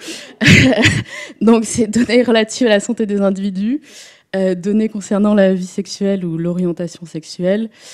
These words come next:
euh, données qui relè-, ré-, révèlent, pardon, une prétendue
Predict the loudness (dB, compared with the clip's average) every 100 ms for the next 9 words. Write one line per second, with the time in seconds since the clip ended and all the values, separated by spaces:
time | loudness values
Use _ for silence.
0 | -20 _ _ -6 -2 -2 -2 -4 0 0
1 | 0 -2 -4 -4 -6 _ _ -2 -2 -2
2 | _ _ -8 -4 -2 -2 0 2 2 0
3 | -2 -2 2 0 0